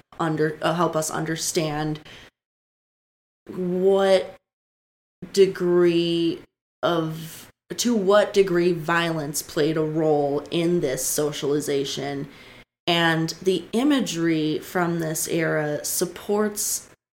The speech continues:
that there were quote-unquote charges and the notions of scopophilia that Waller raises, but do not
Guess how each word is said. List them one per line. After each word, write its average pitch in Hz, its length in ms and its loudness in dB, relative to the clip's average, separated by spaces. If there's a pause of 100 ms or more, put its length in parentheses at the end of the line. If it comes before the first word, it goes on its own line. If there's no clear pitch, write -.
(140)
that 175 320 -2
there 165 180 0
were 190 540 0
quote-unquote 151 600 -2
charges 151 640 -2 (420)
and 214 240 4
the 196 60 4
notions 160 640 0
of - 180 0
scopophilia 156 840 0
that 147 120 -2
Waller 156 360 2
raises, 143 680 -2 (400)
but - 380 0
do 185 220 4
not 185 520 0